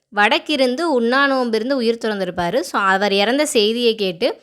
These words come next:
அதே மாதிரியே வடக்கிருந்து உயிர் துறந்தவர் தான் இந்த பிசிராந்தையார்.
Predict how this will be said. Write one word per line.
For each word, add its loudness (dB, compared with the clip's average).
அதே 4
மாதிரியே 2
வடக்கிருந்து -2
உயிர் 0
துறந்தவர் -2
தான் 0
இந்த 0
பிசிராந்தையார். 0